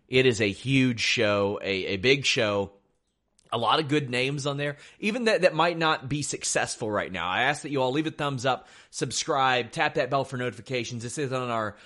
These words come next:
our lesser trafficked M M A channel. So, hey, help get us out there. If you want your question or statement read on the air, donate a super chat. Any amount helps us, uh, out a lot.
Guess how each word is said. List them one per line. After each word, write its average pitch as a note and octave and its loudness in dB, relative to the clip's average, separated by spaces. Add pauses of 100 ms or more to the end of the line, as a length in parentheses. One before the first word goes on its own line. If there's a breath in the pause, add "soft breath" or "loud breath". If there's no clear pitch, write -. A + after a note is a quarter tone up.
(140 loud breath)
our C#3 6
lesser C3+ 2
trafficked - 2 (340 loud breath)
M C#3+ 6
M C3 6
A C#3+ 8
channel. C#3 4
So, B2 -2
hey, F3+ 4
help E3+ 4
get G#3+ 4
us F#3+ 0
out E3 4
there. D#3 0 (280 loud breath)
If C3+ -4
you D3 -2
want D#3 -2
your D#3+ -2
question D#3+ -2
or - -4
statement C3 -2
read C3+ 2
on C3+ 0
the B2+ 2
air, B2+ 4
donate C#3 4
a B2 2
super C3+ 2
chat. A#2+ 0 (320 loud breath)
Any A#3+ 2
amount B2+ 0
helps B2+ -2
us, A2+ -4
uh, G#2 0
out G#2 -2
a G#2 -2
lot. G2+ 0